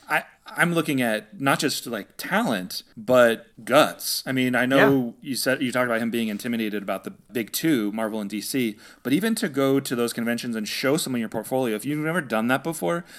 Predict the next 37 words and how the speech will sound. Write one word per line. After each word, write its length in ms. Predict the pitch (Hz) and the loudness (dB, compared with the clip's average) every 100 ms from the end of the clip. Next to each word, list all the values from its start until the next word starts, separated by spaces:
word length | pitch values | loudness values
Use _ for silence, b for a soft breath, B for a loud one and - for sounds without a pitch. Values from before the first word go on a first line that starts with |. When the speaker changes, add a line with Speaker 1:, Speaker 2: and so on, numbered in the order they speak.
| B B | B B
Speaker 1:
it's 180 | 143 139 | -4 -4
incredibly 500 | 156 127 139 135 139 | -6 -2 2 4 4
nerve-wracking 640 | 120 113 113 123 120 123 | 2 2 2 0 0 -2
and 100 | 113 | -2
it 120 | 110 - | -4 -4
takes 180 | 131 | -6
a 60 | 139 | -2
lot 180 | 113 98 | -2 -2
of 100 | 95 | 0
guts. 300 | 120 113 - | 0 0 -2
And 160 | 110 | -6
to 80 | 107 | -4
be 300 | 123 123 117 B B B | 0 0 -2 B B B
so 280 | - - 131 | -6 0 2
young, 560 | 113 156 143 110 113 120 | 4 2 2 0 -6 -6
and 160 | 127 123 | -2 2
maybe, 440 | 120 117 117 113 - - | 4 4 2 0 -8 -10
y-, 140 | 135 | -8
you 160 | - 113 | -6 -8
know, 100 | 101 | -8
you 100 | 104 | -10
can 100 | 110 | -10
say 160 | 113 120 | -4 -4
it's 140 | 104 | -4
the 80 | 110 | -2
brashness 480 | 113 113 - 104 113 | 0 0 -4 -6 -8
of 100 | 101 | 2
youth 260 | 139 135 | 2 2
or 60 | 107 | -2
whatever, 300 | 107 104 107 | -2 -2 0
but 360 | 110 110 - _ _ | 0 -2 -4 _ _
to 100 | 131 | 0
be 200 | 131 143 | 4 6
that 240 | 131 127 | 4 2
young 320 | 113 143 135 127 | 2 2 2 -2
and 140 | 113 | -4
to, 160 | 113 | -6